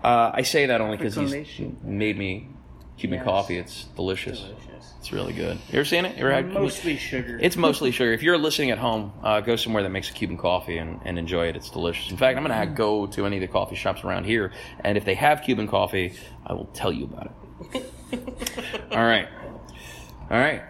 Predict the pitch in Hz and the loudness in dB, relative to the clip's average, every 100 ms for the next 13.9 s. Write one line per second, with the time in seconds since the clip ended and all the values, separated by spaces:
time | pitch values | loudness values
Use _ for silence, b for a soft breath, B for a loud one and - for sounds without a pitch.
0 | - - 123 123 123 120 120 120 117 117 | -4 4 6 6 6 6 4 4 4 2
1 | 110 135 110 123 120 117 110 - 113 110 | 4 2 2 2 2 4 0 2 2 4
2 | 110 120 120 117 117 113 107 104 92 104 | 2 2 2 2 2 0 0 0 0 -2
3 | - 104 101 98 107 104 101 98 113 117 | 0 2 2 0 0 0 -2 0 0 0
4 | 117 113 117 - 101 98 98 98 104 98 | 0 -2 -2 0 2 2 2 0 -2 -2
5 | 120 - 135 120 110 104 95 85 - - | -2 2 2 4 2 0 0 -2 -6 -14
6 | - - - 185 180 175 175 170 170 170 | -14 -10 -4 0 2 4 2 2 0 0
7 | 170 175 165 196 180 190 190 202 185 180 | -2 -4 0 0 2 0 -2 -4 -2 -2
8 | 175 190 180 170 196 185 180 175 160 156 | -2 -2 -2 -4 -6 -6 -6 -4 -4 -2
9 | 170 170 - 190 170 - 180 170 170 160 | -2 -2 -6 -6 -6 -4 -4 -4 -4 -4
10 | 165 165 160 156 165 196 - 143 143 - | -2 -2 -2 -2 -2 -4 -8 -6 -6 -4
11 | 156 - 156 143 143 - 147 147 143 143 | -4 -2 -4 -4 -10 -8 -6 -6 -6 -6
12 | 156 147 165 143 151 151 147 185 143 135 | -4 -4 -4 -6 -4 -2 -2 -4 -4 -4
13 | 143 143 B B B B - 170 | -4 -6 B B B B -4 0